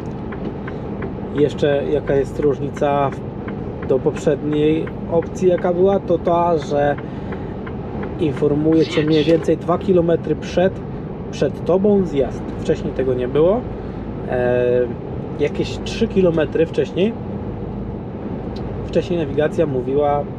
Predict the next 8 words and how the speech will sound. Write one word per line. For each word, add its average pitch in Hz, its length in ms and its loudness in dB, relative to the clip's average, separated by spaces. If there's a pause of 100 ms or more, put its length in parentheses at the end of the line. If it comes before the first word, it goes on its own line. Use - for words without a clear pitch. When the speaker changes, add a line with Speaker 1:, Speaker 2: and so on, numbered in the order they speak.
(1300)
Speaker 1:
że 151 120 2
za 147 120 2
trzy - 200 -2
kilometry 156 600 2
skręć 131 540 -2 (220)
w - 160 -6
prawo, 139 340 2 (200)
tak? 131 180 0